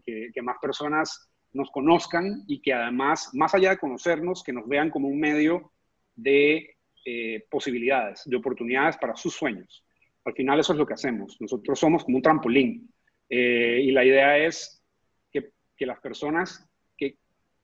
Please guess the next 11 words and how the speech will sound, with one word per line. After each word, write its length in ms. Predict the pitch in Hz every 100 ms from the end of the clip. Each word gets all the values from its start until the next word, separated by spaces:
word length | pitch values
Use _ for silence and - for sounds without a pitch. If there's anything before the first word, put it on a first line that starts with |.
| _ _
que 100 | -
no 260 | 147 220 233
pensaban 760 | 196 180 - 202 156 131 117
que 100 | 117
podían 340 | 110 127 151 175
vivir 340 | 135 147 170
de 80 | 147
algún 340 | 127 147 151 -
hobby 320 | 190 165 135
que 100 | 123
tienen 500 | 151 147 147 147